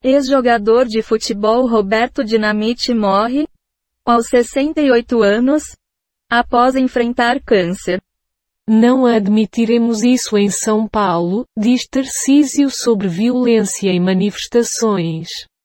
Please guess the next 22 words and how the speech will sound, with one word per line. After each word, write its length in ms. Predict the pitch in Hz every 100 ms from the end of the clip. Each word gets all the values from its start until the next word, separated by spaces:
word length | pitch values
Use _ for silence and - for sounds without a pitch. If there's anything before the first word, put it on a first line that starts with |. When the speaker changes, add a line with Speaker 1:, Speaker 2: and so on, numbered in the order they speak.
| _ _ _ _ _
Speaker 1:
Preço 440 | 254 262 285 285
médio 460 | 262 226 233 240 247
da 140 | 208
gasolina 760 | 202 202 202 214 208 226 262 269
volta 440 | 214 214 254 -
a 60 | 220
custar 500 | - 208 - 214 226
mais 360 | 226 220 262 226
de 120 | 233
cinco 460 | - 254 294 302
nos 180 | 285 254
reais 460 | 247 220 220 254 -
postos. 640 | 214 170 175 - 175 190 - _ _ _ _ _ _ -
Speaker 2:
É 140 | 214
falso 560 | - - 208 226 - -
que 100 | 196
Haddad 560 | 214 208 190 196 226
tenha 280 | - 240 233
anunciado 680 | 240 277 - - 269 269 240
fim 320 | - 233 214
do 120 | 185
real. 600 | 175 202 196 180 170 175